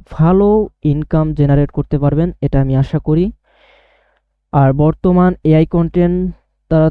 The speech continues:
তো নেয়া একবারই কমিয়ে দিয়েছে এবং লিমিট করে দিয়েছে। এর জন্য আপনারা যদি ফটোগ্রাফি নিয়ে কাজ করতে চান, তাহলে আপনার সিদ্ধান্তটি সঠিক হবে। আর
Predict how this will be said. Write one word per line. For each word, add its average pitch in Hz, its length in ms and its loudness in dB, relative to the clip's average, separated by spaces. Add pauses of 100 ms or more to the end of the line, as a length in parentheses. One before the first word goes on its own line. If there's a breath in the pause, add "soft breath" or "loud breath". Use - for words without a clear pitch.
তো 170 80 -2 (180)
নেয়া 156 220 2 (280)
একবারই 156 340 -2
কমিয়ে 170 340 2
দিয়েছে 185 340 0 (540)
এবং 156 240 -2 (480)
লিমিট 180 340 2
করে 165 200 2
দিয়েছে। 143 280 2 (160)
এর 180 140 2
জন্য 185 180 2 (240)
আপনারা 160 340 0
যদি 165 140 0 (120)
ফটোগ্রাফি 165 640 -2
নিয়ে 165 160 0
কাজ 143 200 -2
করতে 170 240 -4
চান, 151 140 -2 (340 soft breath)
তাহলে 160 360 2 (1040)
আপনার 165 340 0
সিদ্ধান্তটি 160 580 0 (260)
সঠিক 156 360 -2
হবে। 120 200 -2 (1400)
আর 143 80 2